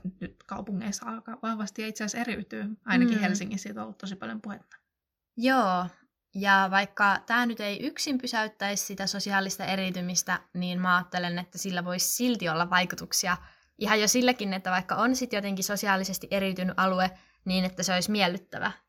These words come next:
Speaker 2: esteettisesti ja se ympäristö olisi viihtyisä, niin kyllähän se jo itsessäänkin sitten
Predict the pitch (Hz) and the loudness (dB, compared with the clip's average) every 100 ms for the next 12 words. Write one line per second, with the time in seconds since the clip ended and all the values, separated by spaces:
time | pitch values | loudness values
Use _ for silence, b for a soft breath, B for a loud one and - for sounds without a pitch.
0 | - 202 - 240 247 262 277 - 269 233 | -8 -6 -4 -6 -4 -4 -4 -4 -2 -2
1 | 220 226 208 226 214 - 208 202 208 202 | -2 -2 -6 -4 -6 -4 -6 -6 -6 -6
2 | 208 b b b b b - 214 208 202 | -6 b b b b b 0 2 2 0
3 | - _ 214 202 196 196 233 247 285 196 | -4 _ 0 2 2 2 2 2 0 0
4 | - 180 175 170 196 - - | -2 -2 -4 -6 -8 -10 -8